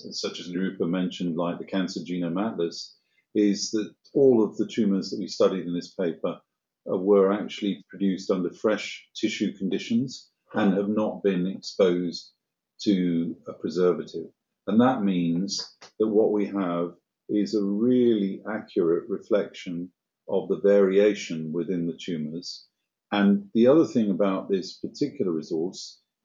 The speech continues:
is it's the biggest resource. We were able to look at thirteen thousand people with solid tumours,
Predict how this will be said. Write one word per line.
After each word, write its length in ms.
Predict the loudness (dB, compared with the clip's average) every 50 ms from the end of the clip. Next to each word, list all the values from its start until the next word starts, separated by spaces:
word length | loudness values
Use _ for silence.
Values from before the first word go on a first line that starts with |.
| _
is 220 | 2 2 2 4 2
it's 420 | 2 0 0 -4 -10 -12 -12 -4 -2
the 80 | 0
biggest 380 | 2 4 4 2 2 0 -4 -10
resource. 680 | -10 -8 -6 -4 -4 -4 -6 -8 -10 -14 -14 -14 -14 -12 -6
We 220 | 0 2 4 6 6
were 160 | 6 8 6
able 260 | 6 6 6 2 2
to 120 | 2 0 4
look 240 | 4 4 4 4 2
at 320 | 2 2 0 -4 -8 -18 -20 -20 -4 0
thirteen 440 | 2 2 2 0 -2 -4 -4 -4 -2
thousand 600 | -2 0 0 0 -2 -2 -4 -4 -4 -4 -6 -10 _ _ _ _ _ _ _ _ _
people 240 | -2 -2 -2 -2 -4 -4
with 120 | -4 -4
solid 480 | -4 0 4 4 6 6 6 2 0 -4
tumours, 760 | -6 -6 -6 -4 -4 -6 -6 -6 -6 -8 -10 -12 -12 -14